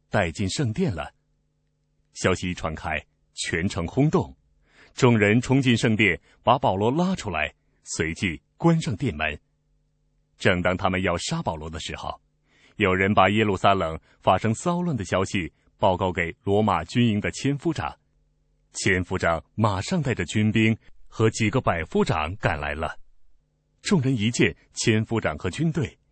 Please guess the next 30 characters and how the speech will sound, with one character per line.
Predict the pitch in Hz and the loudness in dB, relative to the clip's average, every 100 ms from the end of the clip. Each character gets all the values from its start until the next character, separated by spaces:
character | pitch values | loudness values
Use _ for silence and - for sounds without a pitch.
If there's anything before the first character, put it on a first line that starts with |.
| _ _ - | _ _ 0
便 | 101 87 | 0 0
停 | - 98 117 | -2 -2 0
止 | 101 80 - - | -2 -6 -8 -6
殴 | 151 147 | -6 -4
打 | 104 92 | -6 -4
保 | 85 76 | -4 -6
罗。 | 73 71 - _ _ _ _ _ _ _ _ _ - | -8 -10 -12 _ _ _ _ _ _ _ _ _ -8
千 | - 101 95 | 2 2 4
夫 | 101 | 2
长 | 90 | 0
上 | 85 101 | 0 -4
前 | 87 95 85 92 - | -2 -2 -2 -4 -2
拿 | 110 123 | -2 0
住 | 196 180 | 0 -2
保 | 85 69 | -2 -8
罗， | 73 71 _ _ _ _ _ - | -10 -10 _ _ _ _ _ 0
命 | 107 101 | 2 4
人 | 90 90 - _ - | 2 2 -2 _ 0
用 | 110 101 | 2 4
两 | 98 95 90 | 4 4 2
条 | 120 | -2
铁 | 156 - 92 | -4 0 0
链 | 104 175 - _ - | 2 0 0 _ -6
把 | 90 | -4
他 | - | -4
锁 | - 98 | -4 -2
起 | 160 104 | -2 -2
来， | 78 71 _ _ _ _ _ | -4 -4 _ _ _ _ _
问 | - 87 | -2 -2
他 | - 85 | 0 -4